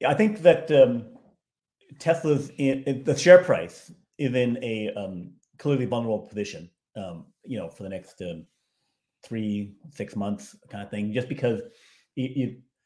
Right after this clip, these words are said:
in order to fight anything like this, but, like, one, Tesla has cash, twenty billion dollars in cash, even with l-, lower margins, still, still making money. Uh, even if they went to, to zero, like, I think, uh, farther you, you looked at,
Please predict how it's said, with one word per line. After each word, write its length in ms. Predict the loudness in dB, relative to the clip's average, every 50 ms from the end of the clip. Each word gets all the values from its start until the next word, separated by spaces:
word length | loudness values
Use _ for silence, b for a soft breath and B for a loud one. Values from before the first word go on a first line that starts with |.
| _ _ _ 0
in 80 | 6 6
order 180 | 6 6 6
to 60 | 2
fight 220 | 4 4 4 6 6
anything 300 | 4 2 2 2 -2 -4
like 200 | -2 -4 -4 -4
this, 180 | -6 -10 -12 -12 -8
but, 120 | -2 -2
like, 100 | -2 -2
one, 580 | -2 -6 -10 0 2 4 4 4 2 -2 -6 -12 -18 _
Tesla 240 | -4 -4 -2 0 -2
has 280 | 0 0 0 0 -2 -4 -10 -20 _ _ _
cash, 280 | -10 -8 -8 -8 -10 -10
twenty 140 | -10 -8
billion 160 | -6 -6 -6 -6
dollars 160 | -6 -8 -10
in 60 | -8
cash, 400 | -6 -4 -2 0 -2 -2 -4 -8 b b b b b b _ -4
even 200 | 0 0 2 2
with 220 | 0 -2 -6 -8 -10
l-, 200 | -10 -10 -10 -8 -6
lower 180 | -4 -4 -2
margins, 460 | 0 2 2 2 2 0 -4 -8 -12
still, 300 | -6 -6 -6 -6 -6 -10 -18 _ _ -12
still 180 | _ -8 -6
making 260 | -6 -6 -8 -8 -10
money. 380 | -8 -8 -6 -6 -8 -8 -10 b b b b b b _ _ -10
Uh, 60 | -8 -4
even 80 | -2 0
if 60 | 0 2
they 40 |
went 200 | 0 0 -2 -2
to, 260 | -6 -6 -6 -8 -10 -12
to 100 | -14 -10
zero, 340 | -4 -2 0 2 2 2
like, 200 | 2 0 -2 -4
I 20 | -6
think, 240 | -10 -10 -12 -10 -8
uh, 140 | -8 -8 -8 -10 -14 -20 -20 -20 -20 _
farther 220 | -10 -8 -8 -8 -10
you, 160 | -12 -14 -14
you 200 | -12 -12 -12 -12 -12 -14
looked 220 | -16 -14 -14 -14
at, 80 | -16